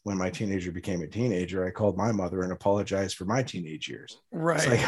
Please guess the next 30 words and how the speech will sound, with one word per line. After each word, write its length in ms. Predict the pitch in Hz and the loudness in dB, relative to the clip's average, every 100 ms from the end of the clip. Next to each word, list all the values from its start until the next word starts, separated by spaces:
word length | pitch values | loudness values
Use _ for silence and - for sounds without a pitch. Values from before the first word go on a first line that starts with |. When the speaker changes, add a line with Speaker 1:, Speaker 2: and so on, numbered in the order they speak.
| 143 | 0
Speaker 1:
like, 100 | 135 | 2
<laughs> 0 | |
"Mom, 320 | 117 131 - 117 | 6 8 8 4
I'm 140 | 110 | 2
sorry 520 | - - 127 113 113 | 0 4 8 8 8
I 100 | 104 | 8
was 220 | 98 101 | 4 2
such 180 | - 95 | -2 -2
a 60 | 85 | 0
shit. 400 | - - 98 - | 2 4 4 2
Like, 200 | 95 95 | -2 0
I 140 | 82 101 | 0 0
know 520 | 101 101 95 92 87 - _ | 2 2 2 0 -2 -8 _
<laughs> 200 | _ _ | _ _
it 380 | - - - 151 | 4 4 6 6
must 260 | 120 104 - | 6 2 0
have 160 | 104 92 | 0 2
been 200 | 95 90 | 0 0
something. 520 | - 95 - 85 73 - - | 0 -2 -2 -10 -12 -16 -2
So 500 | 208 196 196 185 202 - - 190 | 2 4 4 4 2 0 -2 -4
Speaker 2:
<laughs> 300 | - 196 - | -2 -4 0
Speaker 1:
sorry 240 | 117 107 92 | 4 6 6
about 320 | 87 85 78 | 4 2 0
that." 280 | - 76 73 85 | -2 -2 -2 -6
And 260 | 82 82 _ - | -8 -12 _ -12
we 100 | 101 | -6
had 120 | 92 | -6
a 20 | |
good 140 | 85 82 | -6 -6
chuckle. 420 | 90 80 73 82 | -4 -4 -10 -16